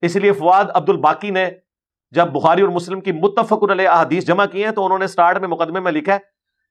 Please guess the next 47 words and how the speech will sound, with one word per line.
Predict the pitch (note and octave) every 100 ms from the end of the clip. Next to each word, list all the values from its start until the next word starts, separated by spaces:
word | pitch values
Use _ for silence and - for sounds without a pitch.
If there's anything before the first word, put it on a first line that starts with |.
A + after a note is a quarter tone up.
| _ -
कि |
जो | D#3 F#3+
हदीसें | F3 E3+ G3+
बुखारी | E3+ D3 E3+ G3+
में | G3+
भी | G3
हैं, | G3
मुस्लिम | F#3+ D#3 D#3 G3 F#3+
में | F#3+ F#3 - _ _
भी | C#3+ G3
हैं, | E3 B2 - _ _
मैं | D3
वो | F3 F#3
इकट्ठी | F3 E3+ F#3+
कर | E3 C3
रहा |
हूं। | C3 B2+
वन | D#3+ F#3+
थाउजेंड | F3+ E3+ E3 E3
नाइन | D#3 F#3 E3+
हंड्रेड | D3+ E3+ F3 _ _ _ _
सिक्स, | - F#3+ F3 -
वन | A#2 D3 F#3
नाइन | E3 F3
ज़ीरो | D#3+ D#3+
सिक्स | D#3+ F3 E3+ -
टोटल | C#3 D3
अहादीस | C3+ C3 C#3 D#3
हैं |
जो | D3
मुत्तफकुन | C3 B2 C#3+ A2+ A2+
अलैह | G2+
हैं। | F#2+ _ _ _ _ _ _ _ _ -
लेकिन | E3 B3+ B3+ D#4+
मैं | C4 B3
तरतीब | G#3+ A3 A#3+
इमाम | G#3 G3+ G3
मुस्लिम | F3+ G#3+ A3
की | G3+
फॉलो | D#3+ E3+
करूंगा, | E3+ F#3 G3
क्योंकि | F#3 F#3 G3
उसकी | F3+ F#3 G3
तरतीब | - D#3+ C#3+ G#3
बड़ी | E3 F#3
इंटेलेक्चुअल | E3 C3 C#3+ C#3 D3 F#2
है | -